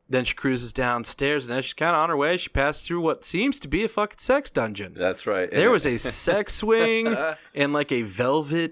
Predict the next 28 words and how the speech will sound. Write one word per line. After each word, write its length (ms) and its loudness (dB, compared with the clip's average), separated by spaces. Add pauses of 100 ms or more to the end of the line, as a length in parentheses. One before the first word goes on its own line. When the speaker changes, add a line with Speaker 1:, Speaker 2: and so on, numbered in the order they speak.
Speaker 1:
red, 720 0 (220)
like, 320 -6
paint 360 -2
job 440 0
on 160 -2
your 140 -4
way. 500 -2 (720)
And 160 2
it's 160 -4
like 240 2 (240)
Speaker 2:
It 60 -2
was 140 -2
literally 380 -2
a 80 0
three-second 1040 -6
shot. 420 -2
She 140 -8
even 200 -4
might 240 -8
maybe 220 -8
give 160 -10
you, 100 -8
like, 160 -8
a 60 -6
little 220 -8
smirk, 560 -10
like 200 -10
a 140 -8